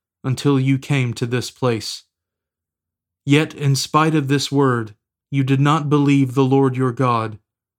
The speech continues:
who went before you in the way, to seek you out a place to pitch your tents, in fire by night and in the cloud by day, to show you by what way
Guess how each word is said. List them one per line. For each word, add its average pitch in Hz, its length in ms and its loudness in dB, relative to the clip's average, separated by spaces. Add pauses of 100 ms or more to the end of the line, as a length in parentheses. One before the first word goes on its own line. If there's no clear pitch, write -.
(200)
who 156 100 4
went 147 280 0
before 147 380 0
you 120 280 -2
in 135 200 -2
the 135 80 2
way, 113 440 0 (400)
to 139 120 0
seek 165 400 -2
you 147 180 -2
out 131 300 -2
a 131 60 -8
place 131 480 -4
to - 140 -10
pitch - 280 -4
your 135 140 0
tents, - 580 -6 (540)
in 131 160 -2
fire 135 500 0
by 120 200 -2
night 120 420 -6 (360)
and 135 140 0
in 135 80 2
the 127 80 0
cloud 139 520 0
by 131 180 0
day, 113 400 -6 (720)
to 139 100 0
show 151 300 2
you 120 280 -2
by 120 200 0
what 131 260 -2
way 113 460 -2